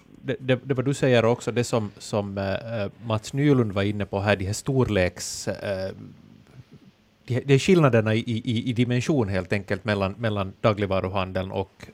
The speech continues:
och, eh, eh, direkthandeln. Hannele, Hannele Kauppinen Räisänen, kan, kan det här liksom,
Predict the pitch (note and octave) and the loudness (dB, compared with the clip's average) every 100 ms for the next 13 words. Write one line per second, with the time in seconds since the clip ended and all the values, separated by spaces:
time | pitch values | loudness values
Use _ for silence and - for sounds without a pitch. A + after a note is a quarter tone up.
0 | - G#2 - - G2 F2+ _ - - - | -6 -6 -6 -6 -6 -6 _ -20 -20 -20
1 | _ _ _ - A2+ F#2+ F#2+ - - _ | _ _ _ -4 0 2 0 -6 -20 _
2 | _ - - - D3+ B2+ C3 A2+ A2 - | _ -20 -20 -14 -4 4 6 6 0 -4
3 | - A2+ G2 F#2+ G2 F#2 - - _ _ | -2 -2 -2 -4 -4 -4 -12 -20 _ _
4 | _ _ _ _ _ _ _ _ _ _ | _ _ _ _ _ _ _ _ _ _
5 | _ _ _ - C#3+ C#3 C#3 C3 B2 - | _ _ _ 0 2 2 2 2 2 -2
6 | C3+ C#3 C3+ B2+ C3+ B2+ B2+ B2+ A#2 B2 | -4 0 0 0 0 0 -2 0 4 2
7 | B2 A#2 G#2+ C3 C3+ - D3 D3 C3+ B2 | 2 -4 2 0 0 -4 -2 0 2 4
8 | B2+ B2 A#2+ - A#2 | 2 2 -2 -2 -4